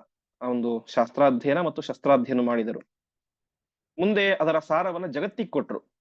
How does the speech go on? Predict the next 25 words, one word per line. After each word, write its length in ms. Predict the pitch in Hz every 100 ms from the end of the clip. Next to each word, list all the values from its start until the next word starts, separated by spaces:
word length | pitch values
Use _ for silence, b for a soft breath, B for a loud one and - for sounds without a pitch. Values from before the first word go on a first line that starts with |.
| _ -
ಸರಿ, 320 | - 139 180
ಬರೀ 260 | 151 147
ಅವರೇನೋ 600 | 185 180 175 175 175 170 165 -
ಅವರ 180 | 147
ಕಣ್ಣ 200 | 147 151
ಮುದ್ದೆ 460 | 165 165 151 156 -
ಇದ್ದಂತ 320 | 127 131 147 147
ಜನರಿಗೆ 340 | 139 143 156
ಮಾತ್ರ 200 | 156 160
ಉಪದೇಶ 300 | 135 151 147
ಮಾಡಿ 200 | 147 143
ಬಿಟ್ಬಿಡ್ಲಿಲ್ಲ. 640 | 139 139 143 120 113 - _ _ _ _ _ _ _
ಅಷ್ಟು 220 | 147 -
ಮಾಡಿದ್ರೆ 440 | 170 165 151 151 147
ಆ 200 | 139 143
ಜ್ಞಾನ, 380 | 131 147 175 139 113 -
ಭೀಷ್ಮಾಚಾರ್ಯರ 640 | 143 - 170 165 151 143
ಜ್ಞಾನ 360 | 123 127 139 131
ನಮ್ಮ 140 | 147
ತನಕ 240 | 180 175 143
ಹರಿದು 140 | 143
ಬರ್ತಾ 220 | 131 120
ಇರ್ಲಿಲ್ಲ. 420 | 135 104 110 - _ _ _ _ _ _ _ _ _ 131
ವೇದವ್ಯಾಸ 460 | 160 202 196 185
ದೇವರು 640 | 165 160 190 135 147 -